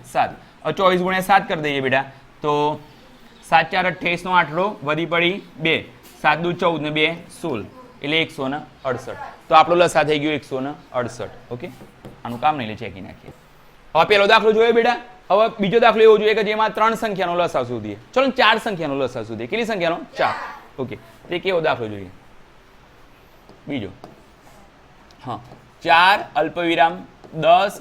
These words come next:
અલ્પવિરામ, અ, અહીંયા લખું પંદર અલ્પવિરામ, અહીંયા લખું વીસ નો લસાઅ શોધો. ઓકે, તો કેટલી રકમ થઈ ગઈ અહીંયા? ચાર.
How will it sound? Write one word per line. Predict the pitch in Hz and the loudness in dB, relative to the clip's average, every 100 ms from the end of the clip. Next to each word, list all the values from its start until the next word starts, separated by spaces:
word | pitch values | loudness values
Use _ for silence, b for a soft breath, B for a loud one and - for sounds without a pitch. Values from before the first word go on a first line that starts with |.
| - | -8
અલ્પવિરામ, | 143 147 160 160 160 165 - - - _ - - | -6 -4 -4 -2 -2 -2 -10 -20 -20 _ -20 -10
અ, | 127 127 135 - | -4 -2 -2 -2
અહીંયા | 147 147 | -4 -4
લખું | 143 147 | -6 -4
પંદર | 151 160 175 151 - - | -4 0 0 0 -4 -6
અલ્પવિરામ, | 147 147 160 147 139 151 151 - - - - | -6 -4 -8 -4 -2 -2 -8 -20 -20 -20 -12
અહીંયા | 131 139 | -6 -4
લખું | 139 131 | -6 -4
વીસ | 135 123 123 - - - _ - | -4 -4 -8 -20 -20 -20 _ -12
નો | 127 156 165 131 120 123 - - - - - - - - - | -8 -6 -4 -4 -6 -12 -18 -20 -20 -20 -20 -20 -20 -20 -18
લસાઅ | - 117 127 135 139 143 113 123 123 127 - - 143 110 117 - - - - - - - - | -10 -6 -4 -4 -4 -8 -4 0 2 0 -4 -6 -6 -6 -10 -18 -20 -20 -20 -20 -20 -20 -14
શોધો. | 123 98 95 - - - - - - - - - - - - - - - - | -12 -12 -18 -20 -20 -20 -20 -20 -20 -20 -20 -20 -20 -20 -20 -20 -20 -20 -16
ઓકે, | 143 135 - - | -14 -14 -14 -8
તો | |
કેટલી | 190 247 233 | -2 2 2
રકમ | 208 202 | 2 0
થઈ | 185 | 0
ગઈ | 185 | 0
અહીંયા? | 180 180 - - | -2 -6 -12 -2
ચાર. | 220 | -2